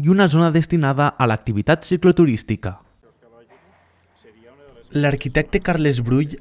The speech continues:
ha guanyat el concurs d'idees per recuperar les cases de l'antic complex industrial del Molí de Cercós, conegudes com les cases del Castell d'Amposta.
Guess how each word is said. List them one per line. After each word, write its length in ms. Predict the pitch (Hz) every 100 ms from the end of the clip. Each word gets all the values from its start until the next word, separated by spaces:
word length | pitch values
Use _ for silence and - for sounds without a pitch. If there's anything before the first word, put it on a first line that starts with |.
| -
ha 80 | 151
guanyat 320 | 175 175 180
el 100 | 175
concurs 320 | 156 139 156 143
d'idees 480 | 165 135 143 151
per 160 | - 135
recuperar 480 | 127 123 135 139 160
les 160 | 156
cases 320 | 151 135 143 147
de 80 |
l'antic 320 | 135 120 160 -
complex 480 | 180 147 139 131
industrial 560 | 156 151 147 131 139 135
del 240 | 135 127
Molí 240 | 117 117 131
de 80 | 156
Cercós, 640 | 165 151 - 110 95 - - - - -
conegudes 560 | 151 131 127 170 185 165
com 80 |
les 160 | 139 -
cases 320 | 143 139 135
del 160 | 151 147
Castell 320 | 147 - 131 139
d'Amposta. 600 | 131 127 113 - 98